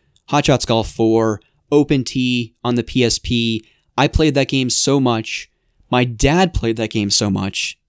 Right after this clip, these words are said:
to the point where I forced him to go to GameStop one day and buy a P S P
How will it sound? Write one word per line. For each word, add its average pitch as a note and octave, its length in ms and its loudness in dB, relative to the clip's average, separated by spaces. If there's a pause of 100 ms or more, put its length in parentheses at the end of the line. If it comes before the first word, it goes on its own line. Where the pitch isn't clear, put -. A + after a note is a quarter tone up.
to E3+ 120 4
the D#3 100 4
point G#2+ 440 -4
where A#2 120 -2
I G#2+ 40 -2
forced - 540 -4
him A2 300 -6 (520)
to C#3+ 100 0
go C3+ 60 4
to A#2 100 2
GameStop A2+ 420 -2
one G#2+ 160 -6
day G2+ 320 -4
and A2 160 -8
buy A#2+ 180 0
a A#2 100 -2
P G#2+ 180 -4
S G2 120 -4
P G2 360 -8